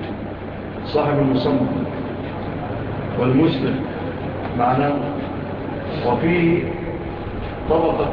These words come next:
هذا العالم من هو أيضًا بهذا الاسم، فمن يذكرهم عند أخينا عمرو؟ عبد الله بن محمد المسند الجعفي،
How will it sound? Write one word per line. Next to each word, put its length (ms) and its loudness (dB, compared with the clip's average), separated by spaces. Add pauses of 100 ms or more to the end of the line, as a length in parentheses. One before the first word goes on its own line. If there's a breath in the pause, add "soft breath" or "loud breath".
هذا 280 2
العالم 400 2 (1080)
من 160 2
هو 260 4
أيضًا 280 2 (120)
بهذا 380 2
الاسم، 280 -2 (540)
فمن 280 2
يذكرهم 600 2
عند 200 0
أخينا 320 2
عمرو؟ 240 2 (3500)
عبد 240 2
الله 200 6
بن 200 0
محمد 380 0 (1900)
المسند 480 4
الجعفي، 420 2